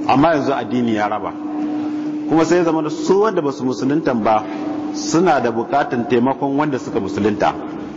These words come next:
Kuma addini ya sha layi, ya ja layi. Su kuma musulmi masu da'a ne a Allah da manzansa da kuma littafin Allah.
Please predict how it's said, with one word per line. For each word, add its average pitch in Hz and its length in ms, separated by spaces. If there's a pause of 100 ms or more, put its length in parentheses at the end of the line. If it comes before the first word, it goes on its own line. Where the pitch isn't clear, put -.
(120)
Kuma 143 260
addini 123 300
ya 110 100
sha 110 200
layi, 110 280
ya 117 120
ja 113 180
layi. 113 260
Su 147 140
kuma 160 160
musulmi 139 340
masu 131 260
da'a 151 360
ne 135 100
a 113 160
Allah 135 260
da 104 120
manzansa 104 400
da 92 80
kuma 113 160
littafin 110 500
Allah. 92 240